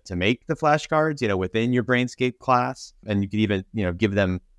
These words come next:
a participation grade for, for making the flashcards, right? You, you're responsible for chapter one, you're responsible for chapter two, uh, and sort of divide it up. And then by the end of the semester, you have a whole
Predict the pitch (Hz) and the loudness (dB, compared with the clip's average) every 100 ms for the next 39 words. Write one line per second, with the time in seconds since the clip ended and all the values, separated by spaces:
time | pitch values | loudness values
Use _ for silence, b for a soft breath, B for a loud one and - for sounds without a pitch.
0 | _ _ - 95 87 117 110 110 - 113 | _ _ -4 -2 -2 -4 -4 -6 0 2
1 | 113 113 110 113 117 - 101 95 98 98 | 2 2 2 2 0 -2 -2 0 -2 -2
2 | 95 107 107 107 107 107 - 107 107 - | -2 0 -2 0 0 0 2 0 0 -4
3 | - 95 98 98 - 98 104 98 98 101 | -4 -2 0 -2 -4 -6 -2 0 0 2
4 | 95 104 92 92 98 - 95 143 143 104 | 2 0 -4 -2 -2 -2 0 2 4 4
5 | 104 101 104 98 101 - 90 90 - 87 | 0 0 -2 -2 -4 -6 0 -2 -2 -6
6 | 147 139 - _ _ _ 98 95 98 98 | -2 -2 -4 _ _ _ -2 -2 -2 -4
7 | 90 87 104 104 101 131 120 98 92 95 | -4 0 2 4 4 4 2 -2 0 2
8 | 104 101 95 95 120 131 - 120 101 92 | 2 2 0 -2 0 0 0 0 2 0
9 | 87 104 101 | 0 0 0